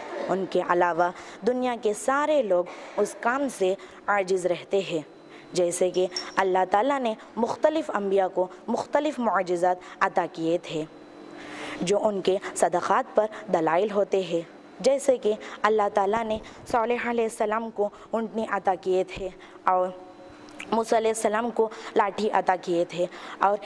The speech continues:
عیسیٰ علیہ السلام اللہ کے حکم سے مردوں کو زندہ کرتے تھے اور ہمارے پیارے نبی محمد صلی اللہ علیہ وسلم کو قرآن مجید عطا کیے تھے وغیرہ۔ جیسے قال رسول اللہ صلی اللہ علیہ وسلم،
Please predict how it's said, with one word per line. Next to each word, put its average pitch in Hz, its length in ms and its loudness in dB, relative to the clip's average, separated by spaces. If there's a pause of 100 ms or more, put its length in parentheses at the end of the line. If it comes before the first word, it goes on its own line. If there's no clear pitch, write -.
(140)
عیسیٰ 277 220 2
علیہ 294 120 2
السلام 202 440 2 (240)
اللہ 208 320 2
کے 214 100 2 (100)
حکم 302 280 0
سے 226 180 0 (220)
مردوں 208 400 0
کو 214 140 2
زندہ 196 360 0
کرتے 190 300 0
تھے 180 240 -4 (220)
اور 202 160 2
ہمارے 208 400 0
پیارے 262 420 0
نبی 208 300 -2
محمد 285 560 -2
صلی 202 160 2
اللہ 185 160 4
علیہ 196 460 0
وسلم 185 440 -2
کو 190 180 0 (360)
قرآن 233 400 2
مجید 185 480 0 (260)
عطا 202 300 2
کیے 190 280 0
تھے 175 180 -6 (280)
وغیرہ۔ 170 400 2 (1400)
جیسے 214 360 2 (280)
قال 269 180 4
رسول 214 380 2
اللہ 214 420 2
صلی 185 180 2
اللہ 190 380 0
علیہ 196 400 2
وسلم، 170 500 0